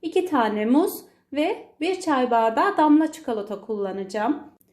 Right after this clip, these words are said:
Pastamızın önce kekini yapalım. Yumurtaların üstüne şekeri aldım. Şimdi mikserle çırpacağım. Çırpma işlemim bitti. Şimdi sıvı yağ ve sütü de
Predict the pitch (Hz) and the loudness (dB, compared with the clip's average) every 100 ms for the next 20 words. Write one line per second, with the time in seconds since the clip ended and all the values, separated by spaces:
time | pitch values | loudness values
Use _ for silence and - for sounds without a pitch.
0 | _ _ _ - 294 294 330 302 269 254 | _ _ _ 0 0 2 2 4 2 -2
1 | 349 330 339 320 302 320 311 311 311 226 | -2 2 4 4 2 0 2 2 2 0
2 | - 208 269 427 - _ - 339 349 339 | -2 -2 -2 -4 -10 _ -6 -2 0 0
3 | 339 285 269 277 320 311 - 262 254 311 | 2 2 2 2 0 0 -2 -2 0 -2
4 | 294 294 269 254 294 247 277 359 - _ | 0 0 2 2 2 0 0 -2 -8 _
5 | - - 330 285 262 349 - - 359 359 | -16 -2 4 4 4 -2 -4 -2 -2 0
6 | - 302 247 240 320 - - _ - 320 | 0 2 2 2 0 -2 -14 _ -4 0
7 | 294 294 247 233 233 - - _ _ _ | 0 0 0 0 0 -2 -10 _ _ _
8 | _ _ _ _ _ _ _ _ _ _ | _ _ _ _ _ _ _ _ _ _
9 | _ _ _ _ - 302 302 311 285 285 | _ _ _ _ 0 2 4 2 2 0
10 | - 294 285 277 302 302 - 247 - - | 0 2 2 2 2 0 2 2 2 -8
11 | - - - 311 269 240 302 - - _ | -16 -12 -4 -2 2 4 2 0 -18 _
12 | _ _ _ _ _ _ _ - - 285 | _ _ _ _ _ _ _ -8 -2 0
13 | 277 269 254 285 262 247 247 247 - - | 2 2 2 2 0 0 0 -4 -20 -16
14 | - 247 262 240 220 | -12 -8 -4 -2 -2